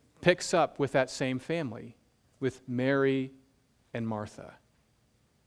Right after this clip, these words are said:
And back in Luke ten, she was anxious about many things. And now in John eleven, she's anxious and worried and stressed about something new. 'Cause there's always something new to stress out about, right?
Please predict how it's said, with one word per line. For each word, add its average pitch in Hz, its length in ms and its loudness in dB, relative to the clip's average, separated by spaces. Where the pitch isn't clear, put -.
And 123 140 -4
back 143 220 4
in 127 180 0
Luke 147 220 0
ten, 156 360 0
she 147 200 -4
was 127 160 -2
anxious 131 480 -6
about 120 260 -2
many 120 220 -6
things. 160 640 -10
And 123 100 -2
now 120 200 0
in 120 100 -2
John 120 240 0
eleven, 123 540 2
she's 120 260 -6
anxious 127 800 -6
and 127 200 -4
worried 113 360 -2
and 110 140 -8
stressed - 640 -4
about 123 260 -6
something 151 340 -2
new. 160 320 -2
'Cause 123 100 -8
there's 127 140 -2
always 165 240 6
something 117 240 -4
new 131 120 0
to 117 80 -2
stress 113 300 -6
out 131 100 0
about, 110 300 -10
right? 120 220 -10